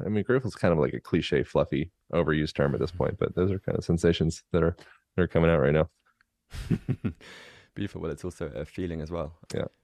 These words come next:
Speaker 2: Am-, amazing. Well, the question that I, I like to use as, like, a jumping off point for these conversations is,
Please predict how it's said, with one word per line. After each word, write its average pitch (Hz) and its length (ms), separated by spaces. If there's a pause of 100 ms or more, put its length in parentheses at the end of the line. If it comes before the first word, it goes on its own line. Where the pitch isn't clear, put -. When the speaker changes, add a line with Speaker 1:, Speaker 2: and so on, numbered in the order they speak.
(260)
Speaker 2:
Am-, 98 100 (100)
amazing. 90 420
Well, 104 120
the 104 80
question 151 360
that 73 60
I, 104 320
I 80 60
like 95 200
to 98 100
use 85 160
as, 80 120
like, 82 200
a 80 240 (140)
jumping 87 360
off 87 200
point 78 300 (200)
for - 180
these 82 160
conversations 78 540
is, 80 400